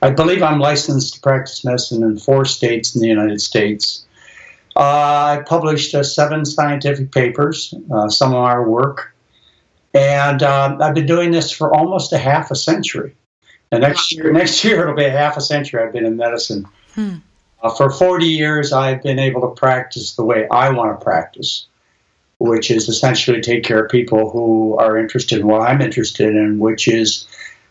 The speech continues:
Speaker 1: getting, uh, healthy. And that means getting off medication and avoiding heart surgery and, you know, all kinds of unnecessary surgeries.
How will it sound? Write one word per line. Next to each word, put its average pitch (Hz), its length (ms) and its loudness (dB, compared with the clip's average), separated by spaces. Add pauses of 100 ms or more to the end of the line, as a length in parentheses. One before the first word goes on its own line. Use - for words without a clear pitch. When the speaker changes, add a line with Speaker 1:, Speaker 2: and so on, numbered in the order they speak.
(120)
Speaker 1:
getting, 139 500 2
uh, 110 140 2
healthy. - 560 -2 (560)
And 123 160 0
that 131 220 2
means 131 240 0
getting 123 400 0 (100)
off 170 400 2
medication 120 760 -4
and 123 140 -2
avoiding 143 560 2
heart 156 460 -2
surgery 120 720 -2
and, 92 260 -4 (560)
you 117 80 4
know, 113 60 4
all 131 240 2
kinds 117 400 0
of 110 120 0
unnecessary 107 760 0
surgeries. 98 680 -2